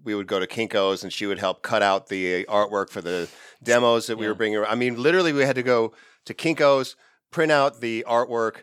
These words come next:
Speaker 2: Yeah.
Speaker 1: cut it out with scissors, fold it all. I mean, we have pictures of us all in our living room with my sister and my mom and me just folding.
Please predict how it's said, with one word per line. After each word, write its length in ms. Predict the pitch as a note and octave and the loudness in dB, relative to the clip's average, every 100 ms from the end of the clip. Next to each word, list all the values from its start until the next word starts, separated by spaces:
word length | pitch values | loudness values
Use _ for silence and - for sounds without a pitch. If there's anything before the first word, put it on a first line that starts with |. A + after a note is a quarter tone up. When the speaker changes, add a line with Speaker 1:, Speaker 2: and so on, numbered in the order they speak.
| - | -16
Speaker 2:
Yeah. 160 | G2 - - | -16 -14 -6
Speaker 1:
cut 180 | D3 | -2
it 100 | C#3+ | 2
out 180 | C3 B2+ | 2 2
with 120 | A2+ | 0
scissors, 580 | - B2+ A2 A#2 A2+ - - _ _ | -6 -6 -4 -4 -6 -10 -20 _ _
fold 380 | - C#3+ C#3+ | -6 -2 0
it 60 | C3+ | 2
all. 420 | B2 A#2+ A#2 A#2+ - _ _ - | 4 6 4 2 -6 _ _ -4
I 120 | A#2 | -2
mean, 260 | A#2+ A#2 A#2+ | -2 -4 -2
we 100 | B2+ | 2
have 160 | A#2 | 2
pictures 300 | - C#3 C3+ | 2 0 0
of 100 | A#2+ | 2
us 220 | A#2 A2 | 2 2
all 240 | - A2 A2+ | 0 2 4
in 60 | |
our 120 | A2 G#2+ | 4 4
living 260 | A2 G#2+ | 2 0
room 340 | G2+ F#2 F#2+ - _ _ _ _ _ | 0 0 -2 -10 _ _ _ _ _
with 180 | G#2 - | -10 -2
my 80 | G#2 | -2
sister 540 | - A#2 - A2+ G#2 | -2 -6 -2 0 0
and 260 | - G2 F#2+ | -2 -2 -2
my 100 | F#2 | 0
mom 300 | G2 G2+ G2 | 2 4 2
and 120 | G2 | 0
me 220 | G2 F#2 | -2 -2
just 200 | F2 G2 | -4 -10
folding. 460 | - G#2 F#2+ E2+ D#2 | -8 -6 -4 -4 -10